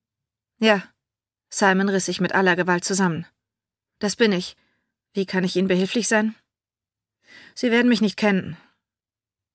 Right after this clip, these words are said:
„Aber ich, glaube ich“, sagte Isabel, die hinter Simon erschien. „Ich glaube, ich weiß genau, wer Sie sind.“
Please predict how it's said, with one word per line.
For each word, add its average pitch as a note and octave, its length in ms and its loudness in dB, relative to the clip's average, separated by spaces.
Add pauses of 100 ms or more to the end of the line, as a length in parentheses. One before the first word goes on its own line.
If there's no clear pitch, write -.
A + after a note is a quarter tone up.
(140)
„Aber C4 240 4
ich, - 360 0
glaube F#3+ 300 2
ich“, - 260 -8
sagte - 300 -4
Isabel, F3 400 -2
die F3 100 -2
hinter F3+ 220 -2
Simon E3+ 300 -2
erschien. E3 400 -6 (720)
„Ich - 180 -6
glaube, C4 280 4
ich A3+ 120 -2
weiß A#3 200 2
genau, A3 380 2
wer E3+ 120 0
Sie E3 120 -4
sind.“ E3 360 -8